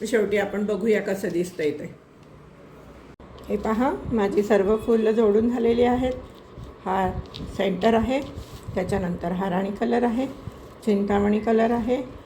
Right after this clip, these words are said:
गाजरी कलर आहे, हा हिरवा कलर आहे. हे पहा, त्याचप्रमाणे हा रेड आहे, हा ऑरेंज आहे.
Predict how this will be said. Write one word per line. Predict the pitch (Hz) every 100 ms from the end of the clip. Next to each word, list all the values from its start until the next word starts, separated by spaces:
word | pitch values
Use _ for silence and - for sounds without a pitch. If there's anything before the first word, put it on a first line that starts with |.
| - - -
गाजरी | 185 165 180 208
कलर | 240 233 240
आहे, | 240 247 262 254 - - - - -
हा | 202
हिरवा | 214 185 185 202
कलर | 233 226 247
आहे. | 247 277 302 - - - - - - - -
हे | 175
पहा, | - 175 208 - - - - - - - - - - - -
त्याचप्रमाणे | 196 196 196 196 202 208 240 - - - - -
हा | 190
रेड | 190 196 202
आहे, | 220 208 294 302 - - - - - - - - - - - - - - - - - - - - - - - - - - - 196
हा | 190 -
ऑरेंज | 202 196 220 269
आहे. | 285 269 277